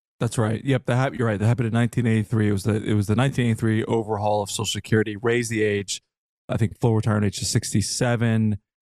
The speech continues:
for those born nineteen sixty or later. But it, but essentially, if you look at the math on that, that effectively cut Social Security benefits by thirteen percent. So if their full retirement age would have remained at sixty-five,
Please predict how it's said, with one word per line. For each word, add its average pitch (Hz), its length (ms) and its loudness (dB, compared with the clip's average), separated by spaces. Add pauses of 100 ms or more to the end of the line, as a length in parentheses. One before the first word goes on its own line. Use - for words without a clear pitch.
(340)
for 104 540 2
those 110 400 2
born 104 440 0
nineteen 107 520 2
sixty - 640 0
or 101 220 2
later. 120 440 0
But 113 220 0
it, 120 140 0 (100)
but 131 120 4
essentially, 147 340 0
if 104 60 0
you 113 80 2
look 175 120 2
at 147 60 -4
the 117 80 0
math 147 320 0
on 101 120 -6
that, 101 260 -6 (580)
that 165 120 2
effectively 123 760 0
cut - 400 0 (600)
Social 139 160 4
Security 123 300 0
benefits 107 380 0
by 107 140 2
thirteen 113 440 0
percent. - 400 0 (880)
So 113 640 0
if 113 120 -2
their 170 200 2
full 151 240 0
retirement 127 340 0
age 107 180 0
would 107 80 2
have 104 100 2
remained 107 360 2
at 98 140 -6
sixty-five, 110 760 0